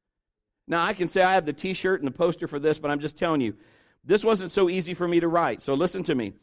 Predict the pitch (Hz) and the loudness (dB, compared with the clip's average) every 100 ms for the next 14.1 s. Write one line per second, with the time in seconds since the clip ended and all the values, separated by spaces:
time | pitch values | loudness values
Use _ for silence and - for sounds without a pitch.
0 | - 156 151 147 165 202 208 220 190 208 | -2 4 4 4 2 0 4 2 2 2
1 | 202 175 - 143 135 - 139 - 170 151 | 4 4 2 -2 -2 -6 -8 -2 -2 -2
2 | 147 - 170 123 101 _ - - - 208 | -8 -2 -4 -2 -8 _ -20 -20 -2 0
3 | 254 208 196 185 180 143 175 180 190 175 | 0 0 -2 0 -2 2 4 2 0 -2
4 | 180 170 151 143 160 160 190 170 160 160 | 0 2 2 0 -4 -2 0 0 -2 -6
5 | _ _ _ _ _ _ - 151 151 226 | _ _ _ _ _ _ -4 -4 2 2
6 | 220 - 185 170 156 170 170 160 170 170 | 2 2 2 2 0 2 4 2 0 -2
7 | 170 170 147 143 135 151 - 151 151 143 | 0 -2 -2 -4 -4 -6 -4 -2 -2 -2
8 | 143 156 156 254 202 131 - _ _ _ | -4 -4 -4 -2 -2 -6 -18 _ _ _
9 | _ _ _ _ _ _ _ _ _ _ | _ _ _ _ _ _ _ _ _ _
10 | _ _ 156 180 196 202 247 220 120 - | _ _ -2 0 2 0 2 2 2 -10
11 | _ _ _ _ _ _ _ _ _ _ | _ _ _ _ _ _ _ _ _ _
12 | _ _ _ 254 262 277 311 370 294 254 | _ _ _ 4 4 4 2 2 4 4
13 | 247 247 277 277 277 269 269 277 - 220 | 4 6 4 4 4 4 6 4 4 -8